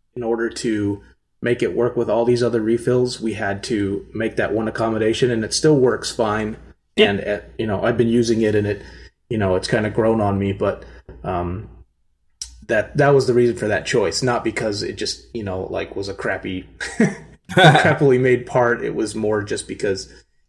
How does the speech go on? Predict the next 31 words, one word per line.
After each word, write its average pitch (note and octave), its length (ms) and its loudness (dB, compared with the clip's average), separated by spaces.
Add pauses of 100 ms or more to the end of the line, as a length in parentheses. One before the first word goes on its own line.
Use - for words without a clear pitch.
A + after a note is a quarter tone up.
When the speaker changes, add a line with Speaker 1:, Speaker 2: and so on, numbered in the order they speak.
(100)
Speaker 1:
it A2 180 -2
was G2 360 -2
a, F#2+ 260 0
uh, F2+ 340 -2 (640)
um, - 360 -10
a A#2 80 -4
conscious B2 400 0
choice F#2+ 260 -2
so G2+ 140 -2
that - 180 -4
people A2 280 0
would G2 100 0
have G2+ 160 -2
more G2 280 -4
options G2+ 640 -6
if - 160 -6
they G2 140 -2
chose F#2+ 380 -2
to G2+ 80 -8
use F#2+ 200 -6
something - 300 -10
different. - 420 -12 (320)
Speaker 2:
Well, G2 140 -2
that G#2+ 120 -4
makes F#2 200 -4
sense. - 420 -10 (160)
That G2 100 -4
makes F2+ 180 -6
sense. - 180 -2
So B2+ 60 -2
what, B2+ 240 4